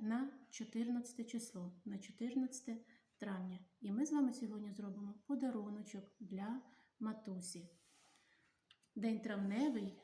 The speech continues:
день весняний, трави й квіти весняні. Навкруги, куди не глянеш, все всміхається мені.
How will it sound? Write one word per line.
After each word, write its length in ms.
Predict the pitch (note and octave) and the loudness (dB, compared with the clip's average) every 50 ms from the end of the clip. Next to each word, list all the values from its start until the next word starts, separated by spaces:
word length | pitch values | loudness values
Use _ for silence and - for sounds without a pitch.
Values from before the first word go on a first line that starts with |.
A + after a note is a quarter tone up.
| - - - - - | -20 -20 -14 -6 -2
день 340 | F#3+ F3+ A3+ C#4 D4 D4 | 2 8 12 12 12 12
весняний, 640 | C#4 C4+ - - A3+ G#3+ G3+ G3+ G3 F#3+ F#3+ F#3+ F#3+ - - - - - - - | 10 6 4 2 0 0 2 2 0 0 0 -2 -4 -8 -12 -20 -20 -20 -18 -6
трави 460 | - F#3 G3 G#3 A#3+ C#4 C#4 A3+ A3+ | -4 0 2 4 6 6 6 6 4
й 260 | G#3+ G#3 G3 G3+ - | 2 2 -2 -4 -2
квіти 460 | - G#3 G3 A#3+ D4 D#4 D#4 - B3+ A3+ | -2 4 6 8 8 8 8 6 2 4
весняні. 640 | A#3+ A#3 A#3 - A3+ A3+ A3 A3 A3 G#3+ G#3+ - - - _ _ _ _ _ - | 4 2 4 4 4 4 6 4 2 2 0 -4 -8 -16 _ _ _ _ _ 0
Навкруги, 520 | G#3+ A3 A3 A3 - - B3 B3 C#4+ E4 D#4+ | 2 2 2 2 2 2 4 6 8 6 6
куди 300 | - D4 C#4+ F4+ G4 G4 | 6 4 4 4 4 4
не 80 | F#4+ | 4
глянеш, 680 | F4 C#4 B3 A#3 G#3+ G3+ F#3+ F3+ F3+ F3+ - - - - _ _ _ - | 6 6 6 6 6 4 2 2 0 -2 -4 -6 -12 -18 _ _ _ -12
все 360 | - - - A#3+ C4 D#4 D#4+ D#4+ | -8 -2 0 4 4 4 4 4
всміхається 720 | - - - A3+ G#3 - - G#3 G3+ G3 F#3+ F#3 - - G3+ | 2 4 4 4 4 4 0 0 0 0 0 -2 -4 -2 0
мені. 380 | F#3+ F#3+ F#3+ F#3+ F#3+ F#3+ - | 0 2 2 2 0 -2 -4